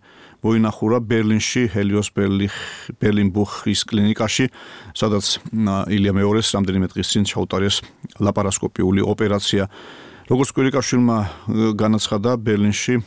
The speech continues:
უწმიდესი თავს კარგად ქნობს და იგი მალე სამშობლოში დაბრუნდება. საქართველოს პრემიერ-მინისტრმა, ა, პასუხი გასცა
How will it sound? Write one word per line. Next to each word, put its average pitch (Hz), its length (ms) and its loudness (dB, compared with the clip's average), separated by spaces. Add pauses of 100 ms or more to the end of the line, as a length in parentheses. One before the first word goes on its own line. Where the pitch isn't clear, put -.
(120)
უწმიდესი 104 720 0
თავს 104 240 -4
კარგად 104 320 0
ქნობს - 320 -2
და 101 80 2
იგი 98 240 2
მალე 98 320 2
სამშობლოში 101 560 0
დაბრუნდება. 107 480 0
საქართველოს 101 480 -2
პრემიერ-მინისტრმა, 104 800 2
ა, - 640 -12 (460)
პასუხი 117 320 0
გასცა 120 320 2